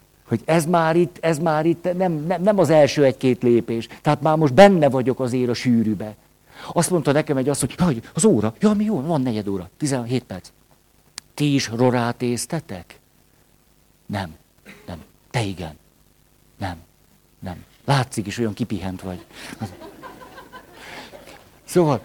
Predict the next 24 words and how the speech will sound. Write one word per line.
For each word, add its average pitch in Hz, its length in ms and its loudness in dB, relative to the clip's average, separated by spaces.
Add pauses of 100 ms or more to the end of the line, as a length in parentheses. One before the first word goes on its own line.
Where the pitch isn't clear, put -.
(120)
mi 190 200 4
az 190 200 4
akkor, 170 280 8
amit, 151 320 8
ö, 156 100 6
tudunk 147 360 6
tenni? 170 340 2 (200)
Első, 131 440 4 (280)
őszinte 180 420 6
vagyok 123 240 4
magammal. 101 580 2 (800)
Öm, 110 280 0 (560)
a 117 120 -6
személyes 180 720 4
ügyeimnek 139 760 0 (440)
elsőbséget 107 920 0
adok. 90 360 -12 (420)
Tudjátok, 147 540 4
ez 170 140 2
a 135 60 2
fordulat, 151 520 2
hogy 127 140 0
múltkor 143 360 0
beszéltem, 143 580 -2